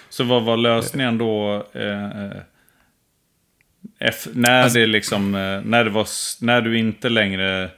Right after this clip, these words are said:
Speaker 1: <laughs> låste in dig på rummet, om man säger så då?
Speaker 2: Alltså, ja, men nu är det nästan som att jag skäms lite här.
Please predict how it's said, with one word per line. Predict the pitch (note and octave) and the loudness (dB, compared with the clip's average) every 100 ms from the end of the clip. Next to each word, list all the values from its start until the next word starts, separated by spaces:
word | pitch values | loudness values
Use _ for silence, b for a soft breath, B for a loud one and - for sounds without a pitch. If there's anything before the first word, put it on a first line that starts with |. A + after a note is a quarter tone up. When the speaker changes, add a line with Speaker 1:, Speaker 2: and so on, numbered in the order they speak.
| B | B
Speaker 1:
<laughs> | B B B | B B B
låste | A#2+ A#2+ A2+ C#3 | 0 2 2 2
in | B2 | 4
dig | A2+ | 4
på | A2+ A2+ | 4 4
rummet, | B2 C3 G2+ - | 6 4 2 -2
om | G2 | -4
man | F2+ | -4
säger | - F#2 | -4 -4
så | F2 G#2 F#2+ | -2 -2 -2
då? | D#2+ D#2 _ b b b b b b _ - - _ - | -4 -12 _ b b b b b b _ -16 -16 _ -6
Speaker 2:
Alltså, | A#2 B2 C3+ - - | -4 0 -2 -4 0
ja, | C3+ | 4
men | D3 D3+ - | 6 4 2
nu | C3 C#3 | 4 6
är | F3 | 6
det | D#3+ | 6
nästan | C#3+ B2+ G2 | 4 2 0
som | G#2+ | 0
att | F2+ | -2
jag | G2 | 0
skäms | D3 C#3+ G2 | 0 0 0
lite | G2 F2 | -4 -4
här. | F#2+ | -4